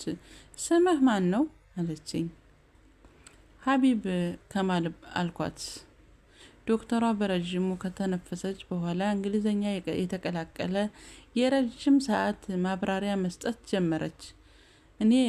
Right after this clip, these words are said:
ሀሳቤ ብትንትን ብሏል። የምትለውን ሁሉ ማዳመጥ አልቻልኩም። መጨረሻ ላይ "ስለዚህ ሀቢብ የእናትህን ጉበት አሁን ባልኩህ መልኩ ለረዥም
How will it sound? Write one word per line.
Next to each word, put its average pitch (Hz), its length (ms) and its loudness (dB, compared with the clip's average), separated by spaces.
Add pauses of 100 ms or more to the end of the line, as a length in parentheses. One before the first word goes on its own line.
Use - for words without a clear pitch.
ሀሳቤ 196 460 0 (580)
ብትንትን 208 600 2 (120)
ብሏል። 165 360 -2 (300)
የምትለውን 190 760 2
ሁሉ 226 300 0
ማዳመጥ 180 560 -2
አልቻልኩም። 165 640 -4 (1040)
መጨረሻ 190 440 -2 (120)
ላይ 202 220 0
"ስለዚህ 240 480 2
ሀቢብ 185 420 0
የእናትህን 208 760 0
ጉበት 185 420 -2
አሁን 185 300 -2 (760)
ባልኩህ 196 520 -2 (140)
መልኩ 175 440 -2 (340)
ለረዥም 190 640 -2